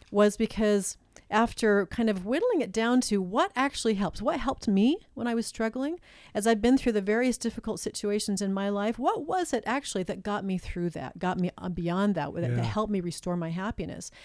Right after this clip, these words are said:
Speaker 1: And what is it as a counselor that I've been able to use, it ended up being the <laughs> same strategies, that have helped others, you know, versus, uh, clarifying those from things that bring people down rather than up, you know?
Speaker 2: Mm.
Speaker 1: So,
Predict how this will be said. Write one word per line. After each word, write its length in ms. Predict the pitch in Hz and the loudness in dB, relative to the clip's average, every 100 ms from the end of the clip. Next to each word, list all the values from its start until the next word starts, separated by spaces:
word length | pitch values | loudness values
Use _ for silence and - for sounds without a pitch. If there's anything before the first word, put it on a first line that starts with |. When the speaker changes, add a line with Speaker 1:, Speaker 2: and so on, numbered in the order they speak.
| - - | -20 -6
Speaker 1:
And 140 | 196 190 | -2 4
what 160 | 220 | 6
is 160 | 226 220 | 8 6
it 80 | 185 | 4
as 160 | 190 | 2
a 60 | 185 | 0
counselor 500 | - 220 240 190 170 | 0 2 2 0 -2
that 60 | |
I've 80 | 170 | -2
been 120 | 170 | 0
able 220 | 180 170 160 | -2 -2 -4
to 160 | - | -4
use, 380 | 180 233 180 170 | 0 2 2 0
it 60 | - | -2
ended 240 | 180 175 | -2 -2
up 20 | |
being 140 | 156 151 | -4 -4
the 60 | |
<laughs> 120 | - 220 | 4 6
same 140 | 196 | 6
strategies, 640 | - 190 277 196 156 160 - - - _ - | 2 -2 0 -2 -4 -6 -8 -20 -20 _ -2
that 140 | 190 | 0
have 140 | 185 - | 2 0
helped 260 | 175 170 | 0 0
others, 460 | 214 226 - - - | 0 0 -2 -6 -10
you 80 | 165 | -8
know, 240 | 160 170 - - - | -8 -8 -12 -8 4
versus, 640 | 240 226 208 202 - - - 190 180 185 - | 4 4 2 2 0 -8 -12 -12 -10 -10 -6
uh, 160 | 180 170 | -4 -2
clarifying 520 | - 247 247 180 165 | 2 4 4 0 -2
those 240 | 156 165 | -2 -4
from 160 | - 170 | -4 -4
things 240 | 180 180 | -2 -4
that 100 | 170 | -2
bring 160 | 175 170 | -4 -2
people 260 | - 175 147 | -4 -6 -6
down 320 | 165 170 175 | -4 -2 -2
rather 200 | 151 156 | -2 -6
than 160 | 160 160 | -8 -8
up, 260 | 170 151 - - | -8 -10 -10 -10
you 100 | 175 | -6
know? 120 | - | -4
Speaker 2:
Mm. 60 | 117 | 0
Speaker 1:
So, 220 | 196 190 | 2 2